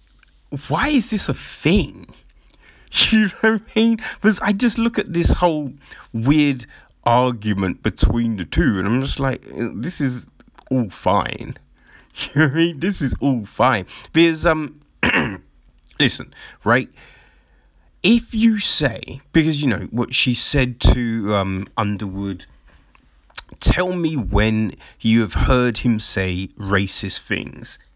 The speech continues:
Educate me." That, that is fine, right? Because, listen, we don't all necessarily know everything that our friends have said.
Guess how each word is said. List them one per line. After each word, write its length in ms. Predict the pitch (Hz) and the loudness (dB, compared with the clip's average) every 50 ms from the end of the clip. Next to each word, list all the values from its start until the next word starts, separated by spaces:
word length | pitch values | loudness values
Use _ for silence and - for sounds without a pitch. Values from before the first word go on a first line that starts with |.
| _ _ _ - | _ _ _ -6
Educate 680 | 117 113 92 - 101 - - - - 95 92 - - - | -6 -4 -4 -8 -10 -10 -12 -10 -8 -8 -8 -8 -12 -12
me." 320 | 87 78 53 53 - - - _ _ _ _ _ - _ _ _ _ _ _ _ _ _ _ _ _ _ _ _ _ _ _ _ _ _ _ _ _ _ _ _ _ | -12 -10 -10 -12 -14 -18 -20 _ _ _ _ _ -20 _ _ _ _ _ _ _ _ _ _ _ _ _ _ _ _ _ _ _ _ _ _ _ _ _ _ _ _
That, 260 | - 165 196 185 - _ _ _ _ _ _ _ _ _ _ _ _ _ _ _ _ | 0 2 2 0 0 _ _ _ _ _ _ _ _ _ _ _ _ _ _ _ _
that 180 | - - 156 151 | 2 2 2 2
is 160 | 131 113 - | 0 -4 -6
fine, 380 | - - 98 78 - - - - - _ _ _ _ _ - - - - _ | 0 0 0 0 0 -4 -12 -18 -20 _ _ _ _ _ -20 -20 -20 -6 _
right? 220 | - 147 165 160 151 | 2 2 2 2 -2
Because, 340 | 156 143 - 185 160 143 | -2 0 0 0 0 2
listen, 300 | 180 196 175 - 160 147 - - - - - - _ | 0 0 0 0 -4 -8 -12 -18 -20 -20 -20 -10 _
we 240 | 139 160 202 208 175 | 0 2 2 2 0
don't 500 | 143 - 170 170 202 208 190 170 - - - _ _ - - _ | 0 2 2 2 2 0 -2 -6 -8 -10 -18 _ _ -20 -4 _
all 300 | 151 170 190 175 156 139 | 0 2 2 2 0 2
necessarily 1000 | 127 123 131 156 139 - 175 - - - 156 151 143 139 131 123 117 117 113 117 | 2 2 2 2 0 -2 -2 -2 -2 -2 0 0 2 2 2 2 2 0 0 -2
know 560 | 113 107 104 104 107 127 135 123 101 90 - - _ | -2 -4 -2 0 2 2 2 2 0 -4 -8 -10 _
everything 640 | - 110 104 - 123 120 95 - - 110 104 - - - - | -8 -8 -6 -6 -6 -6 -6 -4 -4 -4 -4 -4 -8 -4 -4
that 160 | 107 90 - - | -4 -4 -2 -4
our 300 | 101 98 95 90 95 - _ _ - | -6 -4 -4 -6 -8 -12 _ _ -20
friends 640 | - - - - 107 107 107 104 95 98 95 - - | -20 -18 -12 -6 -4 -4 -4 -4 -4 -6 -6 -6 -8
have 200 | - 101 92 - | -8 -8 -8 -6
said. 560 | - - - 92 92 87 87 - 104 - | -6 -4 -2 -2 -4 -4 -6 -10 -14 -16